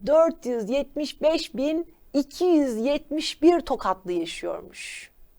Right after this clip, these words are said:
Bakın Tokat'ta yaşayan Tokatlılar kadar neredeyse İstanbul'da yaşayan Tokatlı var. Burada aklımıza bir takım sorular geliyor değil mi?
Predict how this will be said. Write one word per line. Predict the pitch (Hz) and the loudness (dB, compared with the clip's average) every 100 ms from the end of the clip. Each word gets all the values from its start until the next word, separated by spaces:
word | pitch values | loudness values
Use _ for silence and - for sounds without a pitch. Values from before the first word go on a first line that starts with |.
| - | -20
Bakın | - 202 180 - - - - | -10 -10 -10 -16 -20 -20 -4
Tokat'ta | 320 330 339 269 - - 196 | -4 6 6 6 0 -4 -2
yaşayan | 202 240 - 277 247 208 190 - | 0 0 0 0 2 0 -2 -8
Tokatlılar | - 330 349 294 - 220 196 196 180 | 0 4 8 8 6 2 4 4 2
kadar | 202 185 175 180 180 | -2 0 0 0 -2
neredeyse | 233 226 202 190 190 - 349 494 494 - - - | 0 4 4 2 2 6 6 6 -4 -14 -20 -2
İstanbul'da | 277 - - 381 370 285 269 240 | 0 6 8 10 6 4 4 4
yaşayan | 269 302 - 339 403 | 4 2 6 8 8
Tokatlı | - 339 302 220 - 190 | 6 6 6 6 2 -6
var. | - - - - - - - - - _ _ _ - - - - | -6 -8 -14 -16 -20 -20 -20 -20 -20 _ _ _ -20 -20 -20 -12
Burada | 202 262 370 359 359 359 381 - - - - | -6 0 6 10 12 10 6 -4 -20 -20 4
aklımıza | 240 247 254 277 269 330 349 - - _ _ _ _ - - | 4 4 0 0 4 4 4 0 -10 _ _ _ _ -20 -16
bir | 196 240 | -6 -2
takım | - 320 339 | -2 2 0
sorular | - 311 330 339 339 | 4 6 8 8 6
geliyor | 269 233 220 | 4 0 0
değil | 226 359 | 2 0
mi? | 233 185 | 0 -4